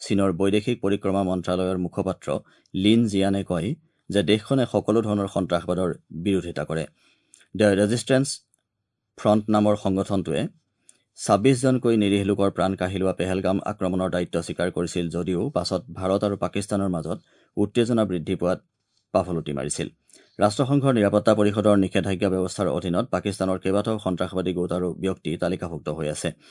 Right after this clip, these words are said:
এই ব্যৱস্থাৰ অধীনত সম্পত্তি জব্দ কৰা হয়, ভ্ৰমণ আৰু অস্ত্ৰ শস্ত্ৰৰ ক্ষেত্ৰত নিষেধাজ্ঞা আৰোপ কৰা হয়। এনে নিষিদ্ধ সংগঠনৰ ভিতৰত লস্কৰ ই তৈবা, জইচ ই মহম্মদ আৰু জামাত উদ দাৱাৰ উপৰি হাফিজ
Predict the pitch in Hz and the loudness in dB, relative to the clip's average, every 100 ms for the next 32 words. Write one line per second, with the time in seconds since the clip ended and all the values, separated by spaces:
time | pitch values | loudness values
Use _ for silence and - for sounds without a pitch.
0 | - - - 107 120 127 135 120 95 92 | -20 -8 4 6 6 2 2 2 2 0
1 | 104 - 98 107 107 110 90 80 87 85 | 0 0 0 0 0 0 0 -2 -2 0
2 | 85 90 117 139 101 92 95 104 - 101 | -2 -2 -4 -4 -4 0 0 -2 -2 -2
3 | 92 - 95 - 101 - - 90 - 85 | -2 -2 -6 -2 -4 -4 -6 -6 -6 -6
4 | 85 87 87 92 92 87 85 - 87 80 | -4 -4 -4 -4 -4 -6 -6 -6 -8 -6
5 | 76 78 82 80 _ - - - - 98 | -8 -6 -8 -8 _ -20 -20 -14 -2 2
6 | 98 104 127 131 123 98 98 98 98 92 | 2 2 0 0 -2 0 0 0 -2 -2
7 | 85 80 90 85 87 - 85 87 87 85 | -4 -4 -4 -2 -4 -4 -4 -2 -4 -2
8 | 98 135 156 92 - 90 90 82 95 139 | -4 -4 -2 -2 -2 -4 -2 -2 -4 -6
9 | _ - - 87 82 98 98 107 - 90 | _ -10 -2 0 2 0 2 0 -2 -4
10 | 80 73 87 90 - 101 92 82 82 - | -4 -2 0 0 -2 -4 -2 0 -2 -6
11 | _ _ _ _ _ _ _ _ _ - | _ _ _ _ _ _ _ _ _ -8
12 | 101 - 127 | -6 0 0